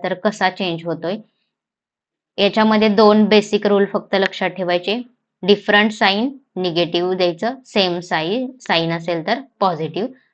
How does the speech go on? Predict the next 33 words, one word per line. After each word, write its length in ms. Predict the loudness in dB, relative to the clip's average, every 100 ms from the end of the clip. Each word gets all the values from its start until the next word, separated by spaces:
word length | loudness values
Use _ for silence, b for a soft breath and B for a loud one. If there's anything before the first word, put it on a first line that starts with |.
| _
सेम 260 | 0 0
साइन 280 | 0 -2 0
म्हणजे 220 | 0 0
प्लस 360 | 0 2 2 0
प्लस, 340 | 0 0 0 0
मायनस 440 | 0 2 -2 -2
मायनस 360 | -2 -2 -4 -4
असेल 340 | -6 -4 -4
तरी 160 | -2 -4
पण 220 | -4 -4
काय, 220 | -2 -2
कोणतं 320 | -2 -4 -6 -6
साइन 320 | -6 -6 -6
द्यायचं 300 | -6 -6 -8
आहे? 240 | -6 -8 -10 _ B B _ 0
प्लस 300 | 2 2 -2
साइन 320 | -6 -6 -6
द्यायचं 300 | -6 -6 -8
आहे. 220 | -8 -10 -12 _ _ -10
अशा 220 | -6 -4
पद्धतीनं 560 | -2 -2 -2 -2 -4
तुम्ही 380 | -4 -2 -2 -4 -10 _
मल्टिप्लिकेशन 840 | -2 -2 -2 -4 -4 -4 -6 -6 -6
सॉल्व्ह 380 | 0 2 2 -2
करू 180 | -4 -4
शकता. 440 | -6 -8 -8 -8 -10 _ _ _ _ _ _ _ _ _ _ _ _ _ _
आता 200 | -4 0
इथे 240 | 0 2
आपण 240 | 0 0 0
अजून 320 | 0 -2 -2
काही 260 | 0 0 0
एक्झाम्पल 580 | 0 -2 -4 -4 -2 0
घेऊया. 340 | -2 -2 -4